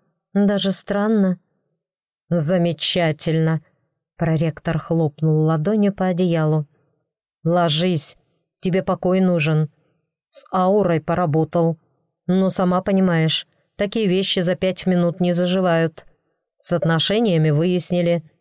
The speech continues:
Теперь обсудим, как выбираться». Оборотница кивнула и с ногами забралась на кровать. Она не касалась супруга,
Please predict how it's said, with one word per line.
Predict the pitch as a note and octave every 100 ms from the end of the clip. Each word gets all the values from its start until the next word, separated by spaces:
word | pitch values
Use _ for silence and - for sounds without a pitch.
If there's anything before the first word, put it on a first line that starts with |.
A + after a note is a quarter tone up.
| _ _ _
Теперь | F3+ F3 F3+
обсудим, | F3 - - G#3+ D#3+ D#3
как | F3 E3+
выбираться». | F3 F3 F3+ F#3+ E3 - D#3 D#3 D3 _ _ _ _ _ _ _
Оборотница | F3 E3+ F3 - E3+ - E3
кивнула | - F3 G3+ A#3 A3 G3+ - _ -
и | F3
с | -
ногами | E3 C#3 E3+ G#3 F#3+
забралась | D#3 D3 E3 E3 E3+ -
на | E3
кровать. | D#3 E3 D#3+ D#3+ - - _ _ _ _ _ _ _
Она | G#3 G#3+
не | A3 G#3
касалась | A3+ - B3+ A#3 D#3+ D3+
супруга, | - E3 - F3 D#3 D#3+